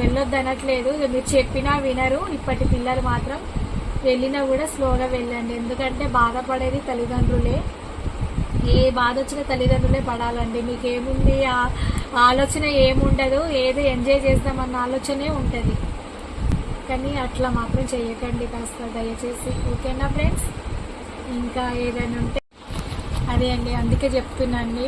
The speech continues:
పిల్లలు మాత్రం, మీరు మాత్రం జాగ్రత్తగా స్లోగా వెళ్ళండి. నలుగురే, నలుగురు, ముగ్గురు వెళ్ళినా సరేనండి, స్లోగా వెళ్ళండి, కాస్త చూసుకొని వెళ్ళండి రోడ్ల మీద. ఎందుకంటే ఇద్దరు, ముగ్గురు పిల్లలు అట్లా జారి మా ముంగటే కింద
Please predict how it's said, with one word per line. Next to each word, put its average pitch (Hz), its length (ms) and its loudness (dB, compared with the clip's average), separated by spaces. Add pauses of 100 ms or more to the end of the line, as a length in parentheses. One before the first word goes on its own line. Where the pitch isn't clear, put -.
పిల్లలు 247 440 0
మాత్రం, 233 300 0 (100)
మీరు 233 280 0
మాత్రం 247 260 -6 (120)
జాగ్రత్తగా 233 600 -6 (100)
స్లోగా 240 460 -2
వెళ్ళండి. 233 440 -4
నలుగురే, 240 360 4 (140)
నలుగురు, 240 400 4
ముగ్గురు 233 300 0
వెళ్ళినా 240 340 -4
సరేనండి, 240 560 -4 (580)
స్లోగా 247 360 2 (100)
వెళ్ళండి, 240 420 -2
కాస్త 247 240 2
చూసుకొని 254 440 4
వెళ్ళండి 226 360 4
రోడ్ల 233 260 -4 (100)
మీద. 233 140 -4 (720)
ఎందుకంటే 247 440 -2
ఇద్దరు, 247 260 0
ముగ్గురు 240 240 -4
పిల్లలు 254 320 -2
అట్లా 247 160 -4 (100)
జారి 233 300 2 (100)
మా 226 60 2 (140)
ముంగటే 254 400 -2
కింద 247 160 0